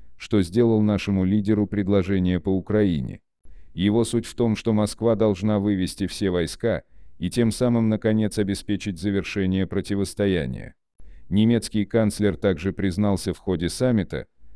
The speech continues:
что его искренне поражает политика России,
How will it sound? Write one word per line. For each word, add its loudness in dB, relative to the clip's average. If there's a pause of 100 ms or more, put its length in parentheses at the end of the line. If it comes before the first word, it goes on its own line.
что -2
его 4
искренне 0
поражает 0
политика 0
России, -2